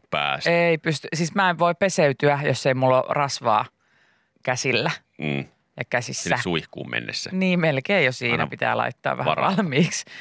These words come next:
Speaker 2: koska muuten ei mitään. Lähtee kaikki siis kuoriudun ihostani ja on se uhrilampaat. Uhrilampaan täydellinen uhri, koska ei tarvitse edes leikata ihoa pois. Voi vaan katsoa, kun se <laughs> lähtee irti.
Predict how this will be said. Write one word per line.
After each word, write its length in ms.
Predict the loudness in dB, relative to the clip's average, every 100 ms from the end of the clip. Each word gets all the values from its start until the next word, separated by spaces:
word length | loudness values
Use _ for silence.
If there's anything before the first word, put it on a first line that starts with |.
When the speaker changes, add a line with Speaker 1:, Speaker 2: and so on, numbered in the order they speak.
| -20 -10 -6
Speaker 2:
koska 220 | -4 2
muuten 360 | 2 4 2
ei 120 | 0 0
mitään. 360 | 0 0 0
Lähtee 360 | 0 0 0 0 -4 -6
kaikki 380 | -2 -2 -4 -8
siis 200 | -8 -4
kuoriudun 480 | 2 2 2 0 0
ihostani 540 | 0 -2 -2 -4 -2
ja 80 | -4 -6 _ -2
on 140 | 0
se 120 | 2 0
uhrilampaat. 840 | 2 2 2 0 0 -2 -4 -20 _ -20 -20 -14 -2
Uhrilampaan 640 | 2 4 2 2 2 2
täydellinen 420 | 2 2 2 2
uhri, 300 | 4 2 0
koska 280 | -2 -4 -2
ei 60 | -2
tarvitse 280 | -2 -2 -2
edes 160 | 0
leikata 380 | 2 2 0 0
ihoa 300 | -2 0 -2
pois. 320 | 0 -4 -2
Voi 140 | 0 2
vaan 160 | 0
katsoa, 360 | -2 -4 -2 -2
kun 140 | 2
se 160 | 2 2 0
<laughs> 140 | -8 0
lähtee 500 | 2 4 2 2 4
irti. 400 | 2 2 0